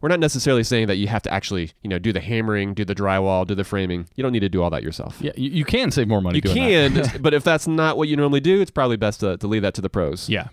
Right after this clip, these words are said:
Speaker 2: I mean, I'm not tackling that
Speaker 1: Yeah,
Speaker 2: dining
Speaker 1: me,
Speaker 2: room
Speaker 1: me
Speaker 2: addition.
Speaker 1: neither.
Speaker 2: <laughs>
Speaker 1: I'm pretty handy, but I am not willing to, yeah, construct new walls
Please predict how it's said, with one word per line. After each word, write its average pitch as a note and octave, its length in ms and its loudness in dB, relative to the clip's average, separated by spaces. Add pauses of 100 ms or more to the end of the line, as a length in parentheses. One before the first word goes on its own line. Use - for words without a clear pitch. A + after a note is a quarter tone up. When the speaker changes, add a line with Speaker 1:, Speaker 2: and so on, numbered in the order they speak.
(140)
Speaker 2:
I G#2+ 80 0
mean, G2+ 480 0
I'm A#2 100 0
not G2 140 0
tackling F#2 340 -2
that F2+ 260 -2
Speaker 1:
Yeah, G#2+ 140 0
Speaker 2:
dining G2+ 160 0
Speaker 1:
me, G#2 60 2
Speaker 2:
room G2 100 2
Speaker 1:
me - 120 2
Speaker 2:
addition. G2+ 280 2
Speaker 1:
neither. F#3 200 0
Speaker 2:
<laughs> G3+ 120 2
Speaker 1:
I'm - 60 4
pretty F4+ 220 4
handy, A#3 320 2
but C3+ 200 2
I D3 200 4
am C#3+ 260 2
not C3 180 2
willing A#2 280 2
to, G#2 440 0
yeah, F#2+ 180 -2
construct G2+ 380 -2
new G#2 180 0
walls F#2 380 0